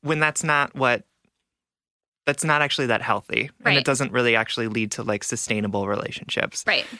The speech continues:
Speaker 1: So, th-, and I often think that we sell people short who are providing with us with everything that we want and need because they're not also providing us with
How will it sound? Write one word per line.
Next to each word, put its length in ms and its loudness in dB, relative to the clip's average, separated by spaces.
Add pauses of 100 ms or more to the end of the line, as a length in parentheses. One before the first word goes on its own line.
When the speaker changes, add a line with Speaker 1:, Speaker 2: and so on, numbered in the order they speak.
(380)
Speaker 1:
So, 180 2
th-, 100 -6 (520)
and 120 2
I 200 4
often 320 2
think 160 -2
that 120 2
we 80 -2
sell 600 2 (240)
people 340 0
short 640 0 (760)
who 180 0
are 120 4
providing 520 2
with 240 -2 (160)
us 340 0
with 240 -4
everything 540 0
that 200 0
we 500 -2 (400)
want 300 0
and 180 0
need 460 0 (600)
because 400 2
they're 120 4
not 160 4
also 260 2
providing 480 0
us 160 -6
with 320 -4